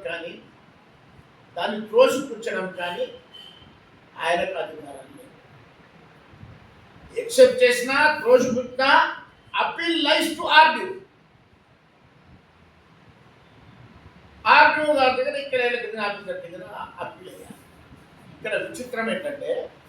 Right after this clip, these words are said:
మూడవ తారీఖు రోజు యాక్సెప్ట్ అయింది, ఫామ్ సిక్స్ మొత్తం బోర్డు మీద అతికించారు, ఇద్దరు క్యాండిడేట్ సర్పంచ్ ఉన్నారని. నాలుగవ తారీఖు రాత్రి,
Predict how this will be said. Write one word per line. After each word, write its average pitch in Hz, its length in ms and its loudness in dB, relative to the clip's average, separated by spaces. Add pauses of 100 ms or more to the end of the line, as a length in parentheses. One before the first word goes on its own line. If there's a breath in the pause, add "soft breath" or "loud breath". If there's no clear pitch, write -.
(680)
మూడవ 226 460 2
తారీఖు 226 280 0
రోజు 233 120 2
యాక్సెప్ట్ 240 400 0
అయింది, 254 300 0 (1400)
ఫామ్ 254 400 2
సిక్స్ 247 340 -6 (100)
మొత్తం 220 340 -8
బోర్డు 196 300 -2
మీద 240 160 0
అతికించారు, 247 640 -2
ఇద్దరు 226 400 -6
క్యాండిడేట్ 226 600 -8
సర్పంచ్ 226 400 -6
ఉన్నారని. 240 420 -2 (1400)
నాలుగవ 320 720 6 (160)
తారీఖు 294 600 0 (100)
రాత్రి, 269 760 0